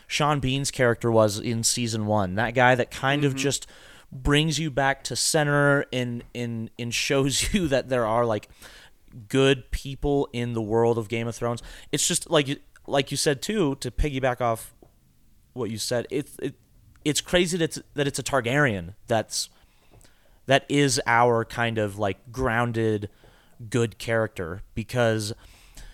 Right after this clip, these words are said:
Speaker 1: what is it, uh, the saying is, like, when a,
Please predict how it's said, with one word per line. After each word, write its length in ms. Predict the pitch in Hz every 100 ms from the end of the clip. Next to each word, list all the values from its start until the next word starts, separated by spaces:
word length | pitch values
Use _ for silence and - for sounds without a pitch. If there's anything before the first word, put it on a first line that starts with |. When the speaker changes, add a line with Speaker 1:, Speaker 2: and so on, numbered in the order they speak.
| - _ _ _ _ _ -
Speaker 1:
what 180 | 143 151
is 100 | 139
it, 60 |
uh, 80 | 117
the 300 | 131 131 131 123
saying 400 | - - 139 135
is, 120 | 127
like, 220 | 123 117 -
when 180 | 120
a, 220 | 117 107